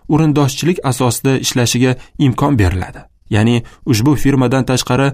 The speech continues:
bironta yirik korxonada ham ishlash imkoni yaratiladi. Bu xodimlarni ish bilan ta'minlash muammosini hal qilish bilan birgalikda yirik korxona hisobidan malaka oshirishga ham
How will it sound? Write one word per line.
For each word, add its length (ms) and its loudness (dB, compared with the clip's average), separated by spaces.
bironta 340 0
yirik 280 2
korxonada 560 0
ham 220 -2
ishlash 400 0
imkoni 420 0
yaratiladi. 560 -4
Bu 140 2
xodimlarni 680 2
ish 180 -2
bilan 220 2
ta'minlash 520 2
muammosini 640 2
hal 200 0
qilish 320 0
bilan 200 2
birgalikda 580 0
yirik 240 0
korxona 400 0
hisobidan 580 0
malaka 380 0
oshirishga 540 0
ham 200 0